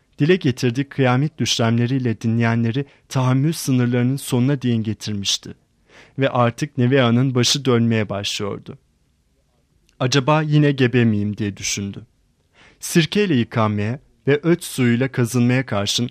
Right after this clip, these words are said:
on bir hala hayatta olan on beş çocuk doğurmuştu. Ne var ki artık olgunlaşma çağına eriştiğine inanması için ortada sağlam nedenler vardı.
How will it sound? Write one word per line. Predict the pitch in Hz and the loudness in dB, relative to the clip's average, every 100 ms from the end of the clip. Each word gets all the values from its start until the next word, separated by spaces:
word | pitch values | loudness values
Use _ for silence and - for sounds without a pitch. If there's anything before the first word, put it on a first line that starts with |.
| _ - | _ -2
on | 151 170 | 0 2
bir | 143 135 | 2 2
hala | 139 156 147 | 2 2 2
hayatta | 127 123 120 - 131 | 2 2 0 -2 -2
olan | 117 117 - | 0 -2 -4
on | 151 156 | -4 -2
beş | 135 - | -4 -2
çocuk | 123 117 - | -4 -6 -6
doğurmuştu. | 113 101 95 104 - - - _ _ _ _ _ _ _ - | -4 -4 -4 -6 -6 -8 -14 _ _ _ _ _ _ _ -2
Ne | 196 | 2
var | 190 135 | 4 2
ki | 127 | 2
artık | 131 127 170 - | 0 0 -2 -2
olgunlaşma | 131 120 127 131 135 165 | 0 2 0 0 0 -4
çağına | 156 - 120 113 | -4 -2 0 0
eriştiğine | 123 123 120 - - 127 131 | -2 -2 -2 -2 -2 -2 0
inanması | 120 120 117 123 - 143 | 0 0 0 -4 -4 -6
için | - 123 - | -4 -6 -2
ortada | 120 120 135 143 | -2 0 -2 -2
sağlam | 143 131 117 127 131 | -4 0 2 2 0
nedenler | 117 113 110 107 104 95 | 0 -2 -2 -2 -4 -4
vardı. | 90 104 107 | -8 -10 -12